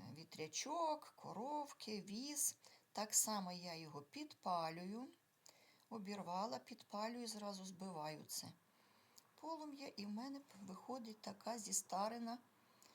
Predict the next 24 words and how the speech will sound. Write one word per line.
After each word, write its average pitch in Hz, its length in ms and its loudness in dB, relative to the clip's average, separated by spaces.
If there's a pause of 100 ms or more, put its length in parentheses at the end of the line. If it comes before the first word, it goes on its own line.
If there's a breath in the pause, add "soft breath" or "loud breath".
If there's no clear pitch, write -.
(140 loud breath)
смужка 214 640 4
паперу. 151 680 -2 (500 loud breath)
Вона 247 260 2
тоненька, 233 600 0
я 226 200 -2
тут 220 280 -8
її 208 160 -2
зразу, 175 580 0
не 190 200 -2
змочуючи, 247 720 -4
просто - 380 -6
добре-добре 220 680 -4
прохожуся 208 760 -4 (540 loud breath)
клеєм 208 500 0
П 190 260 -4
В 196 80 -4
А. 131 300 2 (840 loud breath)
І 233 280 -2 (960 loud breath)
ось 226 240 -2
так - 520 2 (260)
по 202 260 0
кругу 190 680 -2 (840 loud breath)
підклеюю 240 800 -2
цю 226 380 -4